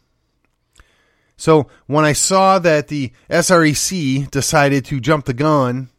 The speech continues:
and call for the resignation or expulsion, uh,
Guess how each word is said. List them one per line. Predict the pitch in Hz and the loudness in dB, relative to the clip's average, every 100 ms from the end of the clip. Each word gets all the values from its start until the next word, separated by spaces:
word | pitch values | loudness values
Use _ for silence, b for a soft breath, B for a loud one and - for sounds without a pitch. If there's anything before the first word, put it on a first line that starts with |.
| _ _ | _ _
and | 120 107 | -16 -10
call | - 139 | -4 -4
for | 127 131 | -2 -4
the | 117 | -4
resignation | 120 120 107 117 120 120 - 113 107 - 110 - | -4 -4 -6 -6 -6 -6 -6 -8 -8 -10 -14 -8
or | 120 110 | -6 -6
expulsion, | - - 143 156 - 104 117 b b b b b b b _ | -8 -8 -4 -4 -6 -8 -10 b b b b b b b _
uh, | 123 - | -4 -4